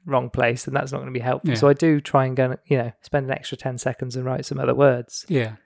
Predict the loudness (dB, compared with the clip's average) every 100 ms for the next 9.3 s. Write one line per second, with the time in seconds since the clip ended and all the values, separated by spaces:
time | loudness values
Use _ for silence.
0 | _ -6 -2 0 0 -2 -6 -2 -4 -2
1 | -2 -2 2 2 2 -10 -18 _ _ -6
2 | -6 -2 0 2 4 2 0 0 0 0
3 | -2 -4 -2 2 6 8 8 6 6 6
4 | 6 4 -6 -8 -14 _ _ -4 2 4
5 | 4 2 0 2 0 -2 -4 -2 2 2
6 | 4 2 0 -2 -2 -6 -6 -8 -4 -4
7 | -6 -10 -12 -10 -4 -2 0 2 2 2
8 | 2 2 2 2 -2 0 0 0 -2 -2
9 | 0 0 -4